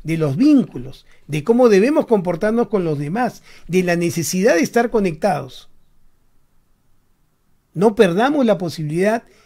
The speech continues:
de crecer como seres humanos. No perdamos esa oportunidad. Rosa nos escribe:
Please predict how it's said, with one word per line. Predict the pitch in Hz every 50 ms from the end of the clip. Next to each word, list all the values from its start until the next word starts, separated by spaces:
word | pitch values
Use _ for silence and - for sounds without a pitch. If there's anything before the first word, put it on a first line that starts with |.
| _ _ _
de | 151 151 160 139 -
crecer | 156 151 147 123 - - 247 277 285 -
como | - 254 240 196 165
seres | - 196 202 196 214 202 - 196
humanos. | 180 185 196 180 156 123 127 - - - _ _ _ _ _ _ _ _ _ _ _ _ _ _ _ _ _ _ _
No | 170 202 214
perdamos | 196 214 190 196 226 247 247 226 147
esa | 196 185 - 185 185 180 170 160
oportunidad. | 151 139 160 147 143 151 143 139 131 127 127 123 - _ _ _ _ _ _ _ _ _ _ _ _ _ _ _ _ _ _ _ _ _ _
Rosa | 170 156 196 214 208 - 220 208
nos | 196 175 131
escribe: | 160 139 - - 214 233 220 190 160 143 123 -